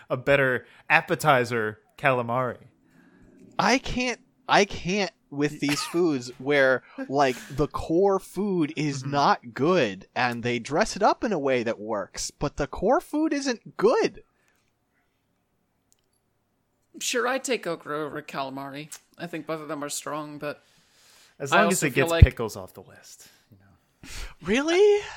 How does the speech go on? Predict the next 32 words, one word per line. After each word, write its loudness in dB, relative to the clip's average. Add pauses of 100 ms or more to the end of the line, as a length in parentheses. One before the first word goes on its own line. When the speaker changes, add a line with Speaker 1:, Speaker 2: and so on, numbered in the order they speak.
(400)
Speaker 3:
I, 4
I 4
also 0
feel -2
like, 2
uh, 0 (200)
um, -4
o-, -4
fried 0
okra -2
is -2
more -2
of -2
a -4 (120)
barbecue -4
staple -6
than -6
something -8
like, -8
uh, -2
Speaker 1:
Mm-hmm. -6
Speaker 3:
fried -4
pickles, -8
even -8
though -4
both -6
are -4
usually -8 (140)
within -8
the -12
same -8 (300)
ballpark. -10